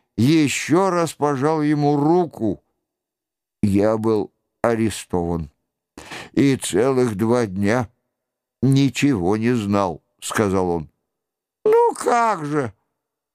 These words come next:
оба дня дрались", — отвечал Коссор. "Полили в них пищей, обязательно.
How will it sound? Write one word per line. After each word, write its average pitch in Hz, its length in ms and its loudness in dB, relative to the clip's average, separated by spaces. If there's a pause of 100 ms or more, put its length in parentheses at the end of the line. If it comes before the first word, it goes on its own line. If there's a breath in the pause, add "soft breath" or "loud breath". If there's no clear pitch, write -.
(120)
оба 254 520 2
дня 196 440 0
дрались", — 220 960 -2 (380)
отвечал 147 640 0
Коссор. 107 600 -4 (680)
"Полили 233 840 2
в 240 120 0
них 226 360 0 (120)
пищей, 330 840 2 (180)
обязательно. 160 1900 0